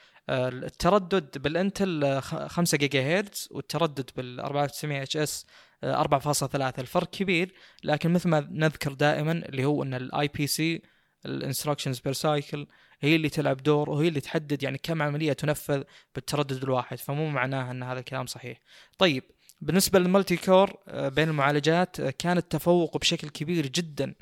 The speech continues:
جدًا، جدًا لل-، ال اي ام دي. رغم أنهم نفس النوع، ترى كلهم ثمان نواة وستاش ثريد، وهذا الرقم يعني كبير بالنسبة لللابتوبات، خصوصًا في الوقت الحالي. آه، ال أربعة آلاف وتسعمية اتش اس جاب أربعة آلاف ومتين وثمانية وثمانين،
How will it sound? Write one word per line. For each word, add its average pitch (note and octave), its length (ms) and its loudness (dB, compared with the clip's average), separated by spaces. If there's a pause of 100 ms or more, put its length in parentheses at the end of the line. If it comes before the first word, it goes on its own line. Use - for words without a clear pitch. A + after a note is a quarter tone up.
(340)
جدًا، D3+ 300 0
جدًا D3 460 0
لل-، B2+ 380 -4
ال B2+ 360 -6
اي C3+ 140 -2
ام B2+ 100 -6
دي. - 280 -10 (360)
رغم D3 300 0
أنهم E3+ 200 2
نفس F3+ 200 0
النوع، F#3 240 2
ترى C3 180 -6
كلهم D3 320 -4
ثمان C#3+ 300 -6
نواة C#3+ 160 -4
وستاش - 560 -4
ثريد، C3+ 180 -2 (480)
وهذا C3+ 220 2
الرقم C#3 360 4
يعني C3+ 200 0
كبير C#3+ 340 2
بالنسبة C#3 360 2
لللابتوبات، C3 520 -4 (220)
خصوصًا C#3 300 -2
في B2 60 -8
الوقت C3 220 -2
الحالي. C3+ 460 -2 (500)
آه، C3+ 380 4 (420)
ال D3 120 0
أربعة D#3 200 10
آلاف F3+ 100 10
وتسعمية F3 260 6
اتش D3+ 140 4
اس F3+ 180 2
جاب D#3 200 6
أربعة C#3+ 180 -2
آلاف D3+ 180 4
ومتين D3 240 0
وثمانية C#3+ 340 0
وثمانين، D3 380 -4